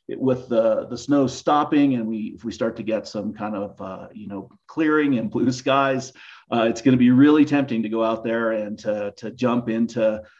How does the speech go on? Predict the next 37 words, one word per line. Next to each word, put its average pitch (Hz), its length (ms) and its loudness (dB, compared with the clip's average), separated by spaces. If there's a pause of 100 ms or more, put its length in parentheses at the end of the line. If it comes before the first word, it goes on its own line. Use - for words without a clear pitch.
(160)
uh, 110 140 -6
some - 160 -8
steeper 127 320 0
terrain, 143 420 0
and 113 120 2
you 110 40 -2
just 127 220 -2
wanna 123 220 0
be 107 160 -6
really 120 420 2
careful 107 500 -6
about 101 360 -10
doing 101 300 -10
that. 87 280 -12 (340)
Uh, 107 240 -6
again, 131 640 0 (120)
if 123 280 -2
you 135 480 4
choose 170 400 -2
wisely, 147 600 4
there's 135 520 0 (360)
probably 135 340 0
some 131 240 0
really 127 280 4
nice 131 300 0
places 127 480 -4
you 110 120 -6
can 113 160 -4
go, 131 240 4
but 110 240 -6
you're 113 120 -6
gonna 117 200 -4
have 110 220 -6
to 107 60 -14
be 110 120 -6
pretty 127 280 -4
careful 120 560 -4